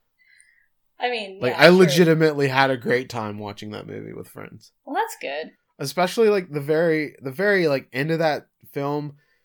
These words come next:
Speaker 2: because they, I forget the exact sequence, but, like, they pull off some, like, fuckery where, like, I think he dodges a death or something, and it's, it's, like, this, like, triple cross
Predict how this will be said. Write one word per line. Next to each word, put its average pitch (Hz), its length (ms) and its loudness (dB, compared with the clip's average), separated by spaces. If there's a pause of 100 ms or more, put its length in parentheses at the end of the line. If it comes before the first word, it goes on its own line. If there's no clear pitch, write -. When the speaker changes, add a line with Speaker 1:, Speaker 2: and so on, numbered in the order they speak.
Speaker 2:
because 135 240 -8
they, 143 120 0 (440)
I - 60 -18
forget 214 460 -8
the 185 80 -8
exact 123 540 -6
sequence, 117 500 -12
but, 110 180 -8
like, 113 120 -10
they 120 100 -8
pull 151 280 -4
off 135 220 -4
some, 120 240 -12
like, 107 400 -10 (960)
fuckery 110 560 -6
where, 104 480 -8 (720)
like, - 160 -14
I 104 80 -18
think 113 240 -14
he 107 240 -14 (600)
dodges 104 460 -8
a 104 40 -10
death 101 360 -10
or 101 80 -12
something, 107 400 -14
and 101 140 -12
it's, 135 460 -12
it's, - 220 -12
like, 196 140 -8 (260)
this, 180 220 -8
like, 151 160 -6
triple 156 340 -6
cross 117 600 -6